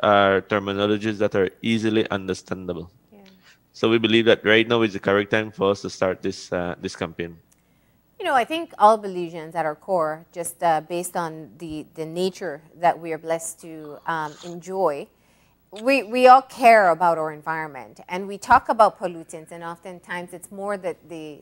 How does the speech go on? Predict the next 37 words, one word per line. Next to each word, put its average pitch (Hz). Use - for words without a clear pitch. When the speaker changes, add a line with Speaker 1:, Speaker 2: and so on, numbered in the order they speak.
Speaker 2:
the 185
things 233
that -
we 180
have 170
traditionally 190
heard 165
about. -
You 165
know, 160
we 202
worry 175
about 160
garbage, 160
we 175
worry 170
about 170
air 180
pollution, 160
we 151
worry 175
about, 165
um, 170
water 185
quality 165
and, 135
and 170
things 196
of 170
that 156
like. 202
Now, 214
when 233
you 285
talk 359
about 196
pops, -